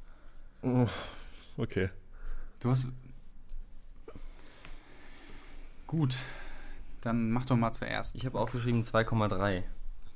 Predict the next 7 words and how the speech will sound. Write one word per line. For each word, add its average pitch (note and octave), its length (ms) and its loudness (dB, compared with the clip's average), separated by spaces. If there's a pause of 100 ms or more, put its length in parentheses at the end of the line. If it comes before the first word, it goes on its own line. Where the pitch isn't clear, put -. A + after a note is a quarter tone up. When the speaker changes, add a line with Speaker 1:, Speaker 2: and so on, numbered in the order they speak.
(560)
Speaker 1:
Mhm. F2+ 320 6 (1500)
Flo? G2 260 8 (1120)
Speaker 2:
Ich B2+ 160 -4
sage G#2+ 340 0
zwei - 240 0
Komma G#2+ 300 0
null. G2+ 300 -4